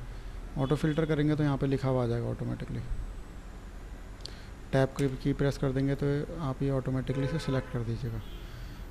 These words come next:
फिर आपको एक स्पेस देना है, स्पेस देने के बाद नीचे लिखा आ रहा है फील्ड,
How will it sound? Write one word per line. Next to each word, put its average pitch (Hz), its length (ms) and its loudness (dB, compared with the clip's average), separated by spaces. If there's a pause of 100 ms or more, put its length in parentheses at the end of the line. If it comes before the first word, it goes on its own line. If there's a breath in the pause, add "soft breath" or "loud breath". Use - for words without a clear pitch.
फिर 151 100 4
आपको 151 180 2
एक 170 100 0
स्पेस 135 360 2
देना 120 200 2
है, - 1000 -4
स्पेस 165 260 4
देने 165 180 4
के 160 60 4
बाद 160 120 6
नीचे 156 220 4
लिखा 147 220 2
आ 143 40 4
रहा 147 80 4
है 156 60 2
फील्ड, 127 400 0